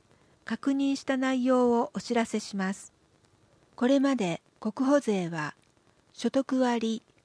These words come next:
資産割、均等割、平等割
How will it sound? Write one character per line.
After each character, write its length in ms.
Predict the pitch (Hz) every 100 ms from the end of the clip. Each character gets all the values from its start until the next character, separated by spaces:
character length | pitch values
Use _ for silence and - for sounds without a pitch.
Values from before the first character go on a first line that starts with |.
| _ _ _
資 180 | - 226
産 380 | - 247 247 233
割、 360 | 226 214 208 - _ _ _ _ _
均 260 | - 254 277
等 280 | - 262 254
割、 380 | 240 226 220 - _ _ _ _ _ _ _ -
平 280 | 247 269 277
等 260 | 269 254
割 340 | 240 220 220